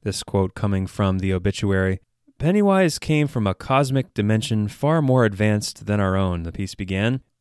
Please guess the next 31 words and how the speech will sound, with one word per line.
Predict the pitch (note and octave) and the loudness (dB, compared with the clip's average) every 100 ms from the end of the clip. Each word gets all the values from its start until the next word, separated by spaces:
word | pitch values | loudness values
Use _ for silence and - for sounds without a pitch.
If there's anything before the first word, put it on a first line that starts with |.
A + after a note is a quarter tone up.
| _ | _
"Misunderstood | - F3 F#3+ E3+ C#3 - D3 | -2 0 0 0 -2 0 2
by | B2 A#2 | 4 4
many, | G#2 G#2+ C#3 E3+ | 4 2 2 0
he | C3+ A2+ | -2 -6
showed | - A#2 A2+ | 0 2 2
us | G#2+ | 0
all | - A#2+ C#3+ A2+ | 0 2 2 0
how | A2+ | -2
to | G2+ | -4
be | G2 | -6
true | - - C#3+ | -6 -2 0
to | C#3+ | 2
yourself. | A2 G2 - G2+ E2+ - - - _ _ _ | 0 -2 -2 -2 -4 -8 -20 -20 _ _ _
He | - A2 | -8 -2
was | G2 F#2 | -2 -2
a | F2+ | -4
survivor | - F2 E2+ G2+ A#2 B2 C3 | -6 -8 -4 0 0 0 -2
and | C3 G#2+ | -2 -4
an | G2 - | -6 -6
innovator. | G#2+ G2+ F#2 F2 E2 - _ _ _ _ _ _ | -4 -4 -2 -4 -6 -12 _ _ _ _ _ _
Not | A2 B2+ | -6 -2
all | C#3 D3 D3 | 0 2 2
will | B2 C3+ | 4 2
agree | B2+ A2 A2+ | 2 2 2
with | A2+ | 2
his | A2+ G#2 | 0 0
methods, | G#2 G2 F#2+ G2 - | -2 0 -2 -4 -4
but | G2 | -4
one | - A#2 | -2 -4
cannot | B2+ A#2 B2 B2+ | -4 -4 -4 -4
deny | B2 C3 D3 G#2+ F#2+ | -2 2 2 0 -2